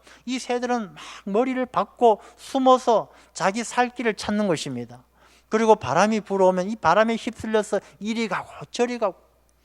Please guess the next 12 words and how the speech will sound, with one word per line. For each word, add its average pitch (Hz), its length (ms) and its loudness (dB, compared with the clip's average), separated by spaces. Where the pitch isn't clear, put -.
그런데 175 320 2
폭풍이 202 560 -2
몰아쳐도 160 840 4
유유히 214 680 0
하늘을 233 580 0
날 165 180 6
수 - 180 -12
있는 175 260 -2
새가 160 320 -4
바로 196 220 -2
독수리예요. 214 600 -6
독수리는 226 480 0